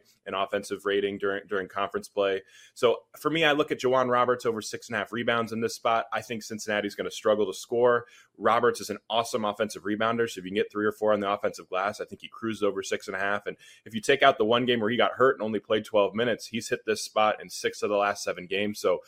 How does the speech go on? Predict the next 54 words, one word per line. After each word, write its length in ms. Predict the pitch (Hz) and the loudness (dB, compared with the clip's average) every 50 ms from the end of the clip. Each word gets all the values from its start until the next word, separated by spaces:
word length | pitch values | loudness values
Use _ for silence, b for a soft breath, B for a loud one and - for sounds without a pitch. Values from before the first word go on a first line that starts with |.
| B B B B _ | B B B B _
big-time 340 | - 139 135 - 139 123 120 | 4 4 6 6 6 6 6
offensive 400 | 117 110 - 120 113 107 - 98 | 6 4 2 0 -2 -2 -4 -6
rebounder. 480 | 110 110 101 107 104 107 107 104 104 101 | -6 -4 -2 0 0 2 2 2 0 0
He, 220 | 107 120 123 - | 0 -4 -8 -8
he's 240 | - 113 120 120 - | -8 -8 -6 -6 -6
kind 220 | - - 113 110 110 | -4 -2 0 0 2
of 80 | 104 | 2
like, 140 | 104 98 92 - | 2 0 0 -2
he 140 | 110 110 - | -4 -2 0
averages 380 | 107 117 117 104 101 101 - | 2 2 2 2 0 -2 -2
a 40 | - | -2
closer 300 | - - 107 104 - 95 | 0 0 0 0 0 -2
to 80 | 90 - | -4 -2
eight. 280 | - 95 98 101 95 - | 0 0 0 0 -2 -6
And 140 | - 95 95 | -10 -14 -6
so 140 | - 104 98 | -2 0 0
in 100 | 98 95 | 0 2
a 20 | |
matchup 360 | 98 107 110 113 - 113 - 104 | 2 2 0 0 0 -4 -4 -2
against 240 | 95 104 101 - | -2 -2 -2 -2
one 100 | 101 104 | -2 -2
of 60 | 101 90 | -2 -2
the 60 | 87 | 0
worst 360 | 90 101 110 110 104 - - - - | 2 4 4 4 2 0 -6 -8 -4
offenses 480 | 101 101 98 - 104 101 - 104 98 92 | -2 -2 -2 0 -2 -2 -2 -4 -6 -6
in 80 | 95 98 | -2 0
all 160 | 95 95 95 | 0 0 0
of 100 | 90 85 | -2 -2
the 40 | 95 | -6
Big 120 | 92 - | -6 -6
Twelve, 380 | - - 104 107 113 127 127 - b b b b b b _ - | -2 2 4 4 6 4 2 0 b b b b b b _ -6
that's 180 | 113 - - | -6 -6 -4
a 40 | 107 | 0
good 160 | 95 107 104 | 0 0 0
spot. 240 | - - 107 107 - - | 0 0 0 0 0 -2
Now, 80 | 98 95 | -2 -2
the 80 | 98 | 2
one 160 | 107 127 127 127 | 2 2 2 2
concern, 540 | - 104 98 - - 165 143 120 110 110 | -2 -6 -4 0 2 2 2 2 2 -2
if 120 | 104 101 - | -4 -4 0
you're 200 | 104 101 98 95 | 2 2 2 2
trying 300 | - - 107 104 104 95 | 2 0 0 0 2 0
to 160 | 95 90 82 b b b b b b b b _ | 0 0 0 b b b b b b b b _
play 180 | - 120 110 104 | 2 4 4 4
devil's 320 | 92 113 107 101 98 98 | 4 2 2 2 0 2
advocate 420 | 107 120 131 110 107 - - 98 - | 2 2 2 2 -2 -6 -10 -8 -4
here, 260 | 101 98 101 98 - - | -2 0 0 -2 -2 -4
is 140 | 107 104 - | -6 -2 0
that 260 | 104 98 95 - - | 0 0 0 -2 -6
Cincinnati's 520 | - 117 107 - 110 110 104 101 95 - | -8 -8 -6 -2 0 0 0 0 -2 -4
turnover 440 | - - 139 135 120 107 95 95 95 | -2 0 2 2 4 2 2 2 0
issues 320 | 95 92 - 104 98 92 - - | 0 0 -2 -4 -4 -6 -4 -2
are 160 | 95 101 101 | 2 2 2
legit 420 | 98 101 95 92 101 107 113 127 | 2 2 -2 0 2 2 2 2